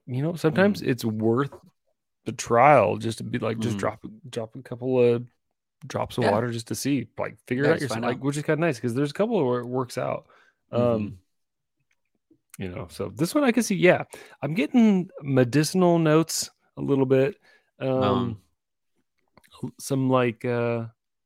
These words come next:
Speaker 1: and I've been getting this a lot lately, so hopefully it's not a me thing, but I'm getting some, like,
Speaker 2: Mm-hmm.
Speaker 1: mintiness, like, a little bit of, uh, spearmint.
Speaker 2: Almost
Speaker 1: Um,
Speaker 2: like a, uh, mint julep.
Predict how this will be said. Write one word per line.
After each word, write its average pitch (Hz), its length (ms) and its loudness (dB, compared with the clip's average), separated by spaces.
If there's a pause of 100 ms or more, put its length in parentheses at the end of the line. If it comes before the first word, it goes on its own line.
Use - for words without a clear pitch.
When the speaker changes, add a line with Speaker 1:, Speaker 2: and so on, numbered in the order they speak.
(400)
Speaker 1:
and 131 140 -8
I've 135 160 -4
been 147 140 2
getting 226 220 4
this 220 140 0
a 160 40 2
lot 135 240 8
lately, 110 300 -2
so 107 200 -6
hopefully 139 360 -2
it's 120 160 -6
not 120 220 -4 (180)
a 123 100 -6
me 113 240 0
thing, 104 280 -10
but 104 60 -4
I'm 104 120 -4
getting 170 220 -8
some, 151 160 -2
like, 107 140 -2
Speaker 2:
Mm-hmm. 113 180 0
Speaker 1:
mintiness, 135 680 -2
like, 104 220 -6
a 113 40 -6
little 120 180 0
bit 123 160 2
of, 110 220 2
uh, 107 200 2
spearmint. 127 680 -4 (720)
Speaker 2:
Almost 110 280 -2
Speaker 1:
Um, 104 40 -2
Speaker 2:
like 117 140 2
a, 98 680 2 (360)
uh, 90 420 -6
mint 117 180 0
julep. 123 400 -2